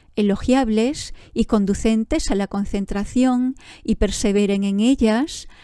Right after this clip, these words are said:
tanto en público como en privado, mientras que los monjes continúen en la noble visión que lleva a la liberación,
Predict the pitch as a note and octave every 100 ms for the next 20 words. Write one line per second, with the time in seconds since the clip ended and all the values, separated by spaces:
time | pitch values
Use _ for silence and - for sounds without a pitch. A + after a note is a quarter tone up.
0 | - - - G3+ G3+ G3+ G3+ - B3+ B3
1 | B3 A#3+ C4 B3+ - G3+ F#3+ A#3 C4 C#4+
2 | C#4 B3+ B3 B3 B3 - _ - - -
3 | - A#3 A#3+ C4+ C4 - C4 - D4 -
4 | F4+ - E4+ E4 D#4 C4 B3+ C4 C4 G3+
5 | G#3 G3+ G#3+ G3+ G#3 G3+ G3+ A3 A3+ C#4
6 | - G3+ G3 A3 G3+ G3+ G3+ G3 G3+ A#3+
7 | C#4 - B3 A#3 A#3+ A#3+